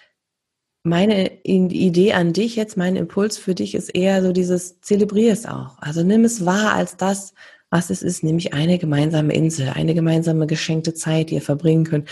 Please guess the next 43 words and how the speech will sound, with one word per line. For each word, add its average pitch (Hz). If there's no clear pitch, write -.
und 175
die 165
euch 233
beiden 294
total -
Spaß 175
machen 147
kann. 147
Oder -
euch -
dreien, 127
vieren, -
fünf, 147
je 139
nachdem, 135
wie 131
viel 127
ihr 127
seid. 135
<laughs> -
Eine 196
andere 240
Idee 269
für -
eine 226
gemeinsame 233
Insel 247
ist 220
das 180
Thema 165
Basteln. 262
Und 156
da 151
ist -
natürlich 214
so 180
manche 180
Mama 196
schon 196
auch 175
mal 170
halb 165
verzweifelt, 160